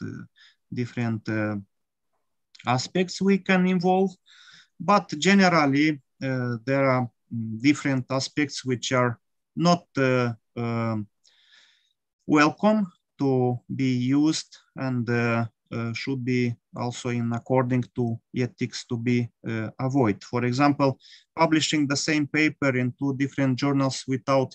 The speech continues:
telling the editors, or the submit the same paper to different journals without, uh, telling the editors, uh, not informing, uh, um,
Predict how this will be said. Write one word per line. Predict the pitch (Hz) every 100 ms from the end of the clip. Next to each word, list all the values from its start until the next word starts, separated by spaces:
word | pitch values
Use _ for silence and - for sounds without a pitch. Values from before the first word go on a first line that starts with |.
| -
telling | 139 131 123
the | 113 117 110 _ _ _ _ _ -
editors, | 131 120 147 147 143 135 - - - _ _ _ -
or | 123 120
the | 127
submit | - 160 139 147 139 -
the | 127
same | - 143 139
paper | 135 139 135 127 120 - _ -
to | 123 120 _ -
different | 135 - 131
journals | 120 131 127 127 123
without, | 127 123 127 117 113 - 113
uh, | 107 -
telling | 143 139 135 123
the | 127
editors, | 123 120 120 127 123 - -
uh, | 120 113 _ _ _ _ -
not | 143 160 -
informing, | 139 135 151 143 139 131 123
uh, | 123 120 113 - _ _ _ _ _ _ _ _ _ _ _ -
um, | 110 110 107 104 107 107 107